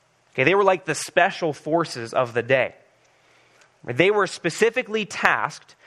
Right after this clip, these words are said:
with the preservation of Roman culture and ideology through the safety of the emperor and through the control and care of the Roman people. And in these guys, and in all the rest, like we read in verse thirteen, anybody who had the chance to interact with Paul,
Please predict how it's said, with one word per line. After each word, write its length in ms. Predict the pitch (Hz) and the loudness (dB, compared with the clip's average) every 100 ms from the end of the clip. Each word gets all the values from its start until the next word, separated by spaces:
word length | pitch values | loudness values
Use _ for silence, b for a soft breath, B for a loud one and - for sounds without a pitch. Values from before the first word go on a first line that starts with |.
| b | b
with 160 | 143 147 | -4 -4
the 80 | 143 | -2
preservation 800 | - 190 208 190 190 185 185 165 | 2 2 2 0 0 -2 -2 -4
of 160 | 135 | 0
Roman 320 | 156 175 202 | 0 0 -2
culture 440 | 202 202 143 - 165 | -2 0 0 0 -4
and 160 | 151 - | -4 2
ideology 840 | 156 175 190 135 123 123 147 170 B B B | 2 2 0 0 0 -2 -6 -8 B B B
through 160 | - 160 | -4 -2
the 80 | 131 | -2
safety 500 | - 185 226 - 196 | 0 0 0 -2 0
of 120 | 170 | 0
the 160 | 175 | 0
emperor 320 | 147 139 151 143 | -2 0 0 0
and 160 | 147 | 0
through 140 | 156 139 | -4 -6
the 60 | |
control 460 | 139 143 - 175 180 | -6 -4 0 2 2
and 140 | 156 | -2
care 320 | - 175 156 | -2 0 2
of 100 | 139 | 0
the 80 | 139 | -2
Roman 280 | 139 147 131 | -2 -2 -4
people. 400 | - 156 - 82 _ _ _ _ _ _ _ _ _ _ _ _ _ _ _ _ _ - | -6 -8 -6 -12 _ _ _ _ _ _ _ _ _ _ _ _ _ _ _ _ _ -4
And 100 | 147 | -2
in 140 | 147 135 | 0 0
these 320 | 196 254 185 | 0 0 2
guys, 420 | 156 117 117 - 156 | 2 2 0 -6 -4
and 120 | 156 | -2
in 120 | 147 - | -2 2
all 300 | 190 254 269 | 4 4 2
the 100 | 214 | -2
rest, 360 | 202 190 143 | 0 0 0
like 140 | 165 151 | -4 -4
we 80 | 156 | -4
read 240 | 175 180 | -2 -2
in 100 | 160 | -2
verse 240 | 151 147 | 0 0
thirteen, 440 | - 160 147 185 139 | 0 -2 0 -2 0
anybody 480 | 165 254 269 247 202 | 0 0 2 0 -2
who 160 | 202 | -2
had 120 | 190 | 0
the 80 | 175 | 0
chance 280 | 160 196 175 | -2 -4 -4
to 100 | - | -4
interact 500 | 156 135 170 233 - | -4 2 2 2 -2
with 200 | 240 - | -8 -2
Paul, 320 | 226 233 233 | 2 4 2